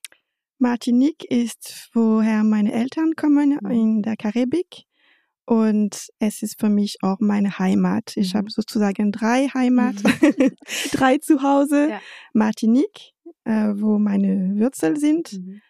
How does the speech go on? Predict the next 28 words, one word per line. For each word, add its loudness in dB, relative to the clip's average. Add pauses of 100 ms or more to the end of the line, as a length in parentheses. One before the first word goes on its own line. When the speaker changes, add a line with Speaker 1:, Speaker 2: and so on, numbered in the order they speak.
(180)
Speaker 1:
Paris, 0
wo 2
ich -2
geboren 2
bin. 2
Speaker 2:
Mhm. -2
Speaker 1:
Und 0
natürlich -6
Frankfurt, -4
wo 0
ich, -6
wo -4
ich -8
lebe 2
und 0
wo -4
ich -8
meine, -4 (200)
meine 0
Familie 0
habe. -4 (120)
Speaker 2:
Mhm. -12 (760)
Und, -6
ähm, -4 (920)
warum -2
spürst -4
du -2 (100)
dort -4